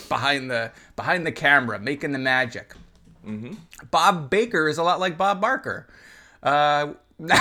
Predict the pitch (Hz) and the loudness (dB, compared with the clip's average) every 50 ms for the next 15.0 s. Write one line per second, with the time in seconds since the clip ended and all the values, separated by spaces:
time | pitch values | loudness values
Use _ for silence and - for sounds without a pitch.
0 | 1077 1077 - - - - - - - 156 - - - - - 220 214 214 - - | 4 4 0 -2 -8 -4 -2 -2 -2 0 2 2 0 4 6 6 6 6 4 0
1 | 226 220 - - 233 220 175 143 - - 170 175 160 - 277 196 143 156 175 180 | 0 0 0 2 2 2 2 2 4 6 6 6 8 8 6 6 6 2 0 -2
2 | - - 135 117 117 113 117 156 165 165 180 180 240 233 202 175 175 185 170 160 | 0 0 2 2 2 0 -4 -6 -4 -2 0 0 2 2 4 6 6 6 4 2
3 | 143 143 139 139 139 139 143 120 107 104 110 - 147 135 135 147 139 160 175 147 | 2 2 2 2 2 2 0 0 2 2 4 4 2 0 0 -2 -2 -2 -2 -2
4 | 127 160 156 147 139 120 123 123 107 98 - - - - - 143 139 135 139 139 | -2 -2 -2 -2 -2 -4 -6 -6 -6 -6 -8 -10 -10 -8 -2 2 2 4 4 4
5 | 143 139 135 - 131 139 139 139 131 120 117 120 117 123 113 - 135 120 113 117 | 2 2 0 -2 -4 -2 0 0 0 -2 -2 -6 -6 -8 -8 -6 -4 -2 -2 0
6 | 117 120 123 160 139 117 123 113 147 156 160 151 135 123 156 143 123 123 120 139 | -2 -2 -2 -4 -6 -6 -6 -2 0 2 2 2 2 0 -2 -2 -6 -6 -2 -2
7 | 139 147 143 - - 139 135 127 127 123 120 117 120 117 - _ _ - 127 117 | 0 0 -2 -2 0 2 4 6 6 4 4 0 -2 -8 -16 _ _ -12 -12 -8
8 | 123 139 139 143 160 117 135 131 123 117 104 98 87 85 87 - - _ - - | -6 -4 -4 -2 0 2 4 4 6 4 2 0 -4 -6 -8 -12 -18 _ -20 -4
9 | - - 127 127 - - 160 - 135 120 - 185 208 - - - 415 - - - | 2 4 6 6 6 6 4 4 2 2 2 4 2 4 6 4 4 4 4 0
10 | - - 90 - 415 - - - - 320 - - - - - - 180 202 208 202 | -4 -4 -2 0 0 0 -2 -6 -10 -12 -12 -12 -16 -20 -18 -16 -14 -12 -12 -12
11 | 196 - - - - 208 220 220 - 254 247 202 151 156 202 196 190 175 170 160 | -14 -16 -16 0 2 4 4 4 2 0 0 -2 -2 -2 -2 2 4 6 8 8
12 | 147 139 135 120 135 135 139 170 220 269 269 240 254 233 - - 190 214 226 - | 8 8 6 4 0 0 2 4 4 4 4 2 0 0 0 4 6 6 6 6
13 | - - - 151 202 202 - - 156 156 143 131 127 117 107 101 101 101 123 131 | 4 0 -2 0 0 0 0 2 4 4 6 6 4 4 2 0 -2 -2 0 0
14 | 123 123 120 - 135 131 117 110 95 - 143 160 175 175 156 - - - - - | 0 0 -2 -4 -4 -4 -4 -6 -6 0 6 6 6 6 6 2 -4 -8 -12 -12